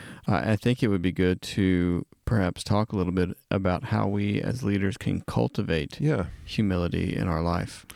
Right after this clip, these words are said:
Speaker 2: There's lots of ways, obviously. Let me just share a couple real quick ones with you. One is just regularly spend time with God.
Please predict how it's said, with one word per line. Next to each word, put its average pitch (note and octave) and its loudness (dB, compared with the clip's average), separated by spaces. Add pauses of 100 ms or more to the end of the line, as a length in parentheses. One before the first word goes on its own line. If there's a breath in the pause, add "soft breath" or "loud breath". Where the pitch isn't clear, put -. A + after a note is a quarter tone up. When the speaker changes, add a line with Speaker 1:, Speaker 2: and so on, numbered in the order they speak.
(160 loud breath)
Speaker 2:
There's D#3+ 2
lots B2+ 6
of G#2 0
ways, G2 4
obviously. F2 2
Let C3 2
me D3 2
just F2+ 0
share F#2+ 4
a E2 -2
couple E2+ 0
real E2 4
quick - 0
ones E2+ 0
with E2+ 0
you. G2+ 2
One B2 2
is A2 -2
just F#2+ 0
regularly G#2 2
spend F2 0
time D#2 2
with C#2+ -4
God. - -4